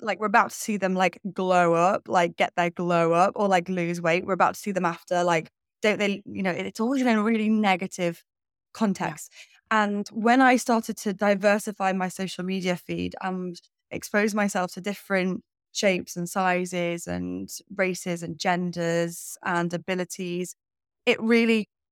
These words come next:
Speaker 1: made me question what I thought was beautiful and opened my eyes up to what is beautiful, which at the end of the day is diversity, because that what, that's
Speaker 2: Yeah.
Speaker 1: what is beautiful. Like, that's really cool. The fact that we all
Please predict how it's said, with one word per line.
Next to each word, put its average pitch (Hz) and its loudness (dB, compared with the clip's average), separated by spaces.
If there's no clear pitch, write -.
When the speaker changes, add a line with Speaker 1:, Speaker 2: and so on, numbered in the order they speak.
Speaker 1:
made 208 4
me 202 -2
question 202 -2
what 190 0
I 196 2
thought 190 -8
was 180 -10
beautiful 196 -8
and 190 -4
opened 226 -2
my 190 0
eyes 220 2
up - -8
to 175 -2
what 208 0
is 370 -2
beautiful, 185 -4
which - -4
at 220 0
the 226 -2
end 214 -4
of 185 -16
the 190 -16
day 175 2
is 190 -6
diversity, 208 -4
because 202 -14
that - -4
what, 117 -6
that's 202 -2
Speaker 2:
Yeah. 185 -10
Speaker 1:
what 190 -6
is 190 0
beautiful. 254 -4
Like, 175 2
that's 196 0
really 185 -2
cool. 226 2
The 175 -6
fact 175 -2
that 175 -8
we 190 -2
all 185 2